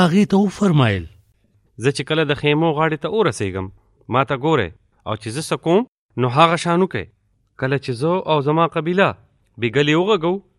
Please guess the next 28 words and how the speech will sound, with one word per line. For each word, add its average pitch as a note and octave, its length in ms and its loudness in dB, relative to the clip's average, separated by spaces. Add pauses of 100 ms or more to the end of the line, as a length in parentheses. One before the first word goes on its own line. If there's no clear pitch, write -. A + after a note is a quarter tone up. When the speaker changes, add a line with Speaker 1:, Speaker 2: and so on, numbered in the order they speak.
(320)
Speaker 2:
بیا A#2+ 220 0
تاسو C3+ 280 -4
خپلې B2+ 360 -4
بیګلې A#2 360 0 (460)
د G#2 120 -6
خیمو B2 320 0
نه C#3+ 100 0 (120)
ګیر F#3 240 2 (100)
چاپېر G#2+ 300 -2
وغږوئ E2+ 440 -4 (520)
او G#2+ 60 0 (120)
داسې E3 300 -4
نارې A#2+ 240 0
ووهئ، C3+ 380 0 (480)
د B2 60 -6 (120)
پاره E3+ 260 2
د D#3+ 140 -4
مالک E3+ 340 -4
خدای F3+ 260 0 (160)
او D3 160 -4
د - 20 -10 (100)
جدون. E3 300 2 (800)
Speaker 1:
جدون C3 500 6
او D3 60 8
د A2+ 80 2 (100)
هغه C3+ 200 0
سل G#3+ 220 4 (140)
سړي G#2+ 280 2